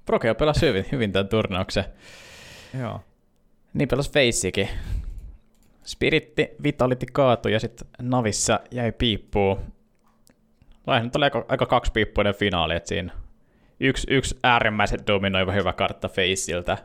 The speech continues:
Speaker 1: mut sitten ne otti ite dunkkuu siinä Infernossa. Niin jälleen kerran finaali, mut, mut siinä taas se kakkos ja se hopea vaan kaulassa Faceille. Oliko tää nyt,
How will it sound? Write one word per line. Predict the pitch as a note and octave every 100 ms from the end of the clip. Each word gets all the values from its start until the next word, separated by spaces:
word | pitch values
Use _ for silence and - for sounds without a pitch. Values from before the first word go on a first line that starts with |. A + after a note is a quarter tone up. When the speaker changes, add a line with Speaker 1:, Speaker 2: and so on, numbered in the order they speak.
| -
Speaker 1:
mut | - G#2
sitten | G#2+ G2 - F2+ - _ _ -
ne | G2+
otti | - G2
ite | F#2+ F2+
dunkkuu | F2+ F#2 - -
siinä | G2 G2 G2 - - - - C3+
Infernossa. | C3 A2+ - G#2 G2 G2 G2 - G2 G2 - - - - _ _ _ _ _ _ _ _ _ _ - _
Niin | G#2+ G#2+ G#2+ G2 -
jälleen | D#3+ B2+
kerran | D3 C3
finaali, | C#3 C#3+ A#2 A2 A2 -
mut, | A#2 -
mut | - A2 -
siinä | G#2+ G2
taas | G2+ F#2+ - _ _ - - -
se | G#2+
kakkos | A#2 - - F#2+ -
ja | F#2+
se | G2
hopea | G2+ G#2 G2+ F#2
vaan | F2+ F#2
kaulassa | F#2+ F2+ F2 -
Faceille. | F2 G2 F2+ E2+ E2+ F2 F2 - - _ _ _ _ _ _ _ _ _
Oliko | A2 G#2+ G#2
tää | - G2+
nyt, | G2